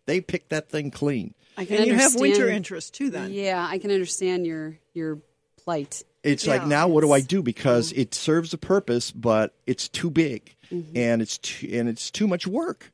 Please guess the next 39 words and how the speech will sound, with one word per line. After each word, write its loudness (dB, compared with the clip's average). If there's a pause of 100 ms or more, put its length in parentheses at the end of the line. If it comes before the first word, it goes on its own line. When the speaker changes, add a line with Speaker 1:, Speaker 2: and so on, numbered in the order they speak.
(140)
Speaker 2:
Yeah. -8 (400)
Speaker 1:
And, 2 (320)
and 0
if -2
I 0
got 0
rid 4
of 0
it, -2 (100)
I 0
could -4
plant -2 (580)
more 0
sun-loving 0
plants. -12
Speaker 2:
You -6
could. -4
And -6
so -4
you -4
have -6
to -2
weigh 0
the -6
benefits. -4 (840)
What, -2
what 2
is 2
your 0
plan 0
for -6
your 0
garden -4
if -8
you -6
take -6
that -6
tree -10
down? -14